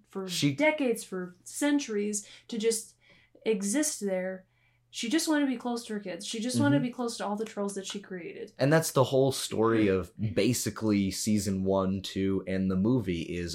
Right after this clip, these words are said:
Speaker 2: all of these trolls are trying to get in the city, and it's getting worse and worse as time goes on, and people are asking why.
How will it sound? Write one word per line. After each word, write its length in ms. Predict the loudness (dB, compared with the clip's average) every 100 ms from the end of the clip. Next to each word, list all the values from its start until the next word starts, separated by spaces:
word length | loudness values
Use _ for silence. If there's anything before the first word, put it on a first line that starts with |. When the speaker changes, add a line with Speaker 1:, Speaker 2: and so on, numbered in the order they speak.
| -6
Speaker 2:
all 260 | 2 4 6
of 120 | 4
these 220 | 2 2
trolls 540 | 0 2 4 4 -2 -2
are 140 | -6
trying 360 | -2 -2 0 0
to 100 | -2
get 260 | 0 -2 0
in 200 | 0 0
the 40 |
city, 400 | 0 -2 0 0
and 100 | -2
it's 120 | -4
getting 340 | -2 -2 -2 -2
worse 420 | 0 0 -2 -8
and 200 | -6 -4
worse 300 | 0 0 0
as 140 | -6 -4
time 260 | -2 0
goes 200 | 0 0
on, 220 | 0 0 -2
and 120 | -4
people 260 | -4 -4 -2
are 80 |
asking 360 | -2 -2 -6 -6
why. 400 | -2 0 -2